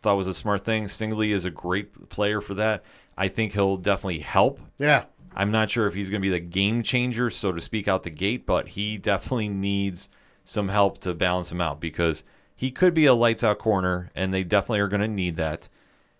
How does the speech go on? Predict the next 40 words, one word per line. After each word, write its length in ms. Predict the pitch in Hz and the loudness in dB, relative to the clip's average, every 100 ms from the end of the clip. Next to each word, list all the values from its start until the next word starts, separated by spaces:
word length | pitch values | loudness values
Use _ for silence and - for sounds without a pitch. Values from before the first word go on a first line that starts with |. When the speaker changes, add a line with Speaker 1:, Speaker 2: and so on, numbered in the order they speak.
| _ - | _ -4
Speaker 1:
if 140 | 101 | 0
they're 100 | 110 | 2
gonna 160 | 101 101 | 2 0
try 200 | 110 101 | 0 0
t-, 200 | - - 95 | -2 -10 -14
getting 360 | 95 104 110 95 | -2 0 0 2
back 260 | 98 98 | 4 4
on 140 | 104 98 | 0 -2
track 320 | 98 92 90 | 0 0 0
to 140 | 98 | 0
a 80 | 90 | 2
winning 600 | 87 92 92 90 87 85 | 2 0 -2 -2 -4 -4
record. 440 | 80 87 - - - _ _ | -4 -4 -6 -16 -20 _ _
I 60 | 90 | -4
mean, 140 | 95 | -2
this 120 | 98 95 | -2 -2
is 100 | 101 | -2
gonna 100 | 98 | 0
be 100 | 98 | 0
a 40 | 95 | 0
situation 520 | 98 92 92 92 92 | -2 0 0 0 0
that 220 | 90 76 - - _ _ _ | 0 -2 -8 -20 _ _ _
I'm 160 | 117 135 | 0 2
not 120 | 131 | 2
expecting 400 | 117 120 110 101 | 2 0 -2 -2
Houston 340 | 92 101 101 | -4 -4 -4
to 40 | 90 | -4
be 80 | 85 | 0
relevant 540 | 90 90 98 98 - | 2 2 2 -2 -4
for 60 | 131 | 0
Speaker 2:
No. 240 | 160 160 | 4 6
Speaker 1:
a 20 | 156 | 6
couple 200 | 101 104 | 4 0
seasons, 400 | 110 107 107 101 | -2 -4 -4 -4
to 80 | |
be 60 | 135 | 0
Speaker 2:
No. 80 | 139 | 2
Speaker 1:
honest 180 | 135 131 | 2 0
with 100 | 110 | 0
you. 120 | 117 | -2